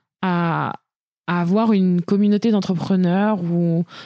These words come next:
des personnes qui traversent les mêmes choses que vous ou qui construisent un business et de se poser la question et se dire, « Ouais, comment toi, tu vis tes journées ? » Avec Rémi, c'était plus simple parce qu'on a vraiment cet échange-là, mais je, il n'empêche que je le fais moi-même avec d'autres personnes. Et,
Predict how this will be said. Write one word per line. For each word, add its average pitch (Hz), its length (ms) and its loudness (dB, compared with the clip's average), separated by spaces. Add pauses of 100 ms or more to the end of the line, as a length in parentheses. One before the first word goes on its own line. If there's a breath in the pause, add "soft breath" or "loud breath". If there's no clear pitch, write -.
(140 loud breath)
des 180 80 0
personnes 214 400 0
qui - 100 -8
traversent 196 380 -2
les 196 60 2
mêmes 196 160 2
choses - 200 -2
que 233 100 -2
vous 202 380 2
ou 180 40 0
qui - 200 -8
construisent 214 400 -2
un 190 80 2
business 175 500 0
et 185 80 0
de 175 220 0
se - 120 -4
poser 202 260 0
la 214 120 0
question 220 340 0
et 208 40 2
se 180 120 -4
dire, « 180 200 0
Ouais, 240 140 0
comment 226 220 0
toi, 233 120 0
tu 196 140 -4
vis 190 100 0
tes 190 120 0
journées ? » 175 500 0 (680 loud breath)
Avec 202 260 0
Rémi, 240 220 2
c'était 196 200 -4
plus 208 160 -2
simple 226 220 0
parce 196 140 -2
qu'on 180 200 0
a 175 80 0
vraiment 208 760 2
cet 196 240 -2
échange-là, 196 380 2
mais 196 140 2
je, 156 360 0
il 190 160 0
n'empêche 202 380 0
que 190 100 -2
je 170 60 0
le 170 160 2
fais 185 180 -2
moi-même 180 400 2
avec 165 380 -4
d'autres 165 260 -4
personnes. 202 440 -4 (840 loud breath)
Et, 175 460 2